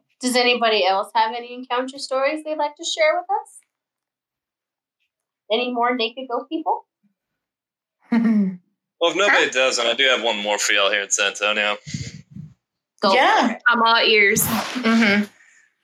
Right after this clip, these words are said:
Speaker 3: All right, so are y'all familiar with the north side around I ten and De Zavala? They have a place called a K C I or a facility, whatever you wanna call it.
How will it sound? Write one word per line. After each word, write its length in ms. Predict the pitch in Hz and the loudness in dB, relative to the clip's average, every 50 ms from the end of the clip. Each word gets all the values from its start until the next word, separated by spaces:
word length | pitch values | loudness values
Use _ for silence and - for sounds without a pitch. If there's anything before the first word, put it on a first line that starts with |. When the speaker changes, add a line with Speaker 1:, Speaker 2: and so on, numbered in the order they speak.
| _ _ _ _ - - - - 131 | _ _ _ _ -20 -20 -8 -2 0
Speaker 3:
All 60 | 131 | 2
right, 160 | 127 123 120 | 2 4 4
so 380 | - - 147 139 139 135 135 131 | 2 2 4 4 4 4 4 4
are 100 | 127 135 | 4 4
y'all 140 | 143 151 | 2 2
familiar 320 | 143 151 170 170 180 185 185 | 0 0 0 0 2 2 2
with 80 | 165 | 2
the 80 | 160 156 143 | 0 0 0
north 160 | 139 143 143 | 2 2 2
side 280 | - 147 151 147 143 135 | 2 2 4 4 2 2
around 200 | 127 127 123 117 | 2 2 2 2
I 180 | - 117 120 123 120 | 2 2 2 2 0
ten 200 | - - 123 120 | 0 -2 0 0
and 140 | 120 113 107 | 0 -2 -2
De 100 | 113 113 110 | -2 -2 -2
Zavala? 580 | 110 113 - 107 107 107 104 107 107 104 101 | -2 -2 -2 0 2 2 2 2 2 2 2
They 80 | 104 101 | 0 0
have 140 | 107 107 107 | 0 0 -2
a 40 | 107 | -2
place 380 | - - - 107 107 104 - | -4 -2 -2 0 0 0 0
called 240 | - - 107 104 101 | 0 0 2 2 2
a 180 | 101 98 95 92 | 2 2 2 0
K 220 | - - 110 107 104 | 0 0 0 0 0
C 280 | - - - 107 104 | -2 -2 -2 0 0
I 220 | 104 107 107 107 107 | 2 2 2 2 2
or 100 | 104 101 | 0 0
a 60 | 98 | 0
facility, 640 | - - - - 104 101 104 101 104 104 104 101 98 | 0 0 0 0 0 0 0 0 0 0 0 0 0
whatever 260 | 95 92 101 101 107 | 0 0 -2 -2 -2
you 100 | 104 104 | -2 -2
wanna 140 | 104 104 104 - - | -2 -2 -4 -2 0
call 280 | 104 101 104 107 104 | 0 2 2 2 0
it. 80 | 107 - | -2 -4